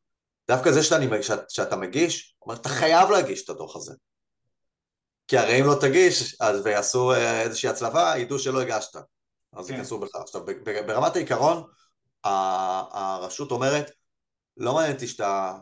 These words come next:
Speaker 1: א-, אגב, גם אם, תחשוב שאתה עכשיו, אה, משקיע פסיבי, אוקיי? ואתה, אז, אז יהיה יכול להיות ה-L C, כי יהיה לך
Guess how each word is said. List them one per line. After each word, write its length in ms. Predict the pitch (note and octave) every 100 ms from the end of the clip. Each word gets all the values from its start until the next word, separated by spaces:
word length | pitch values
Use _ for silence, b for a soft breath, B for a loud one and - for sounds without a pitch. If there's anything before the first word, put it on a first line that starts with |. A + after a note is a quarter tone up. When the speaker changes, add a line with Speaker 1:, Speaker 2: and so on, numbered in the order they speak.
| _ _ _ _ _ -
Speaker 1:
א-, 240 | A2+ - B2
אגב, 320 | D#3+ E3+ -
גם 120 | G#2+
אם, 80 | B2+ C3
תחשוב 260 | C3 E3 D#3+
שאתה 240 | F3+ D3+
עכשיו, 320 | - C3 B2+
אה, 140 | C3 -
משקיע 300 | F#2+ A#2+ A2+
פסיבי, 380 | - F#2 E2 - -
אוקיי? 240 | G#2 A2
ואתה, 360 | F#2+ F2 D#2+ E2
אז, 220 | D#2+ -
אז 140 | -
יהיה 180 | G#2 C#3
יכול 200 | C3+ -
להיות 140 | G#2+
ה-L 180 | G#2 G#2
C, 280 | G2 A#2 -
כי 60 | G2+
יהיה 80 |
לך 140 | F#2+